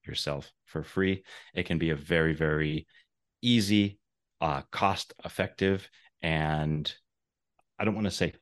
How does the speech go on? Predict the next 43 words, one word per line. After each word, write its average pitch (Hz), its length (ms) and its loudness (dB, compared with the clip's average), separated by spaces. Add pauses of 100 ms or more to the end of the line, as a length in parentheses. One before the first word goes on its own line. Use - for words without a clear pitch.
(140)
low 87 200 2
effort, 90 300 0
but 78 80 -4
it's - 140 -4
not 76 220 0 (200)
difficult, - 600 -6 (440)
uh, 76 680 -2 (720)
form 101 320 4
of 80 100 2
marketing - 360 -6 (220)
for 85 200 -2
your 73 120 -2
company. - 440 -6 (100)
And 87 80 0
it's 80 120 -2
a 76 40 -2
very, 78 280 0
very 71 220 -2
organic 69 440 -6
form 73 180 -8
of 71 120 -6
marketing. 78 380 -4
It's 73 120 -6
a - 40 -12
great 85 300 -2
way 82 120 0
for - 100 -8
people - 260 -10
to 71 80 -12
get - 180 -10
to - 60 -14
know, 55 180 -10
like, 52 240 -10
and - 100 -12
trust - 340 -6
you. 175 160 -6 (520)
Uh, 78 440 -2 (160)
and 78 140 -4
you've 80 120 -2
got - 120 -2
nothing 76 220 -10
to - 80 -10
lose - 300 -12